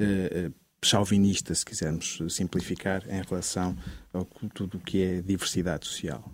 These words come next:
No lado de Macron temos outro fenómeno interessante. Temos alguém que, ao mesmo tempo, digamos, se apresenta como um progressista do ponto de vista social,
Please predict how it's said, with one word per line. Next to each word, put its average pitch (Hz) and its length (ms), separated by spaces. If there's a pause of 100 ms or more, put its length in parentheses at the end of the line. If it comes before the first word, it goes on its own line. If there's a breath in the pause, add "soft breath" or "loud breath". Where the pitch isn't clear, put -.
No 135 200
lado 135 400
de 123 120
Macron 135 440
temos 107 260
outro 135 160
fenómeno 135 400
interessante. 131 460 (420 soft breath)
Temos 110 300
alguém 113 480
que, - 120
ao 107 120
mesmo 113 340
tempo, - 540 (440 soft breath)
digamos, 104 480
se - 60
apresenta 107 540
como 104 280
um 98 80
progressista 104 920
do 95 80
ponto 90 300
de - 60
vista 87 260
social, 90 560